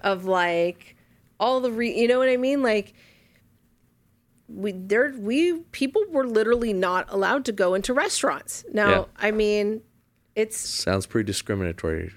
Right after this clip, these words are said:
Speaker 1: Right.
Speaker 2: to me.
Speaker 1: And so, and you made a good point about what Matt Walsh said is, like, yeah, there's, like, these different levels where it's, like,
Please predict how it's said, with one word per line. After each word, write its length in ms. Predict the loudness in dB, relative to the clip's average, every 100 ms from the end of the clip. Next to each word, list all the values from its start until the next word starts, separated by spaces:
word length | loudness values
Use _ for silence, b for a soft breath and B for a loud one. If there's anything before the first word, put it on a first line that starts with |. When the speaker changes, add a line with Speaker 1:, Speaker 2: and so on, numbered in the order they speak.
| _
Speaker 1:
Right. 240 | 0 2 2
Speaker 2:
to 60 |
me. 220 | 2 -2 -8 -2
Speaker 1:
And 240 | 0 0
so, 300 | 0 2 4
and 220 | 2 2
you 300 | 2 2 2
made 220 | 2 2 2
a 60 |
good 240 | 0 -2 0
point 220 | 0 2
about 180 | 2 0
what 140 | 0
Matt 240 | 2 2
Walsh 260 | 0 0 -2
said 180 | 0 0
is, 160 | 0
like, 260 | 0 0 -2 b b b b b
yeah, 300 | 2 2 2
there's, 300 | 2 2 2
like, 180 | 0 2
these 200 | 0 0
different 300 | 0 0 2
levels 440 | 2 2 0 0
where 180 | 2 2
it's, 140 | 2 0
like, 320 | -2 -4